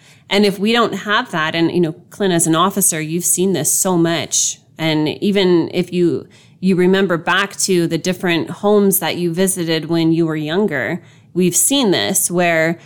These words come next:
you have people who were not taught that corrective behavior. And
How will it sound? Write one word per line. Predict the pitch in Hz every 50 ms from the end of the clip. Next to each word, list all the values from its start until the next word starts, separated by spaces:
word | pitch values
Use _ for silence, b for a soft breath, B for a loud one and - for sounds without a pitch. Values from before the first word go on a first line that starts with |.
| B B -
you | 190 196 185
have | 160 - 196 196 214 208
people | - - 208 190 - 185 180 175
who | - 190 190 175
were | 170 175 165
not | 165 165 165 175 - - -
taught | - - 185 175 185 175 123
that | - 160 143 -
corrective | - - 180 170 165 160 - - 160 143 -
behavior. | 151 156 151 180 175 185 214 190 160 120 78 73 82 185 190 B B B B B B -
And | 165 175 175 165 165 165 165 165 -